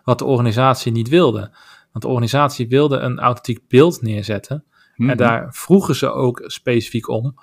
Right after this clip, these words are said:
Speaker 1: En dan denk ik van, ja, als jij dan niet weet hoe je je realistisch in een battle moet gedragen, ook al is het een wat kleiner terrein, eh, eh,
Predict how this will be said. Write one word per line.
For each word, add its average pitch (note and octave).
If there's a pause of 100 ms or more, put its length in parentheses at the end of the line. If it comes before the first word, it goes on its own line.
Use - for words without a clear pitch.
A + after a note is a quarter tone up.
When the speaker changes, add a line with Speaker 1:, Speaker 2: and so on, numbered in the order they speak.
(400)
Speaker 1:
En A#2+
dan A#2+
denk B2+
ik B2+
van, C3+
ja, C3+
als -
jij C3
dan B2+
niet A#2+
weet C3+
hoe B2+
je A#2+
je A#2
realistisch B2
in B2
een A2+
battle A#2+
moet A2+
gedragen, B2+ (240)
ook A2+
al A2+
is C3
het C3
een C3
wat A#2+
kleiner A2+
terrein, A2+ (420)
eh, A2+
eh, -